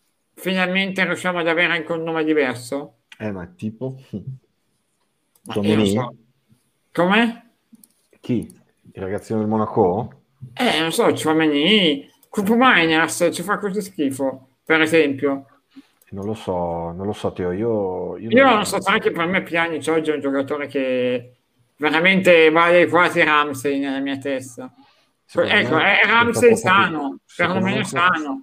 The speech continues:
Speaker 2: sono un po'
Speaker 1: certo.
Speaker 2: troppo pessimista, secondo me, addirittura come Ramsey. Però è chiaro che non è un giocatore che, che sposta gli equilibri, appunto. Io non lo so, Teo,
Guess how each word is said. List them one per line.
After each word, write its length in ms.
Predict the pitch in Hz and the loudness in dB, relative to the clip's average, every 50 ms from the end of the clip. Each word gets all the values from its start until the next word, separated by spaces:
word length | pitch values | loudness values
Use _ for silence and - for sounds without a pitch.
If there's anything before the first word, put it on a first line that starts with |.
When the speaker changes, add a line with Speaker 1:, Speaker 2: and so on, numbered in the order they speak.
| _ _ | _ _
Speaker 2:
sono 240 | _ - - 147 147 | _ -8 -4 -2 -2
un 60 | 139 | -2
po' 60 | 127 110 | -2 -4
Speaker 1:
certo. 0 | |
Speaker 2:
troppo 280 | 110 120 110 - 123 | -6 -6 -6 -6 -8
pessimista, 800 | 113 - 120 110 - - 107 104 104 98 90 90 - _ 87 87 | -6 -6 -8 -8 -6 -8 -8 -6 -8 -8 -10 -14 -14 _ -14 -14
secondo 320 | 87 - 92 92 92 90 90 | -12 -14 -14 -12 -12 -10 -10
me, 120 | 90 87 | -10 -10
addirittura 480 | 85 82 90 87 87 87 _ 90 87 87 | -10 -10 -12 -14 -14 -14 _ -12 -12 -12
come 240 | - - 85 90 90 | -12 -12 -10 -8 -8
Ramsey. 440 | 87 85 82 82 80 - - 85 - _ _ _ _ - - - _ _ _ _ _ _ _ _ _ _ _ _ | -8 -8 -8 -10 -14 -14 -16 -16 -16 _ _ _ _ -20 -20 -20 _ _ _ _ _ _ _ _ _ _ _ _
Però 180 | _ 90 90 98 | _ -4 -2 -2
è 80 | 107 95 | -2 -2
chiaro 280 | - 98 98 107 104 | 0 0 0 0 0
che 140 | 98 - 90 | -2 -4 -6
non 140 | 85 87 87 | -8 -6 -6
è 40 | 92 | -8
un 80 | 95 | -8
giocatore 540 | 82 90 85 85 80 - - 95 92 95 87 | -10 -10 -12 -12 -14 -10 -10 -8 -8 -8 -10
che, 360 | - - 85 87 87 85 82 - | -10 -12 -10 -10 -10 -10 -12 -14
che 100 | - 85 | -16 -18
sposta 400 | 80 _ _ 90 85 - - 90 | -18 _ _ -12 -12 -10 -10 -10
gli 60 | 85 | -10
equilibri, 560 | 82 80 - 85 85 95 95 90 80 85 85 | -10 -12 -12 -10 -8 -6 -8 -8 -8 -10 -12
appunto. 600 | 82 78 _ - 90 85 78 80 85 - 78 71 73 | -12 -12 _ -14 -14 -14 -14 -16 -14 -14 -14 -14 -14
Io 260 | 85 90 92 101 104 | -14 -10 -8 -6 -6
non 160 | 95 87 90 87 | -6 -6 -8 -8
lo 80 | 82 | -10
so, 300 | 80 - - 92 85 82 - | -12 -8 -8 -6 -6 -6 -8
Teo, 760 | - 85 85 85 82 80 80 80 80 80 80 80 80 80 | -8 -8 -6 -6 -8 -8 -10 -12 -12 -14 -14 -14 -16 -18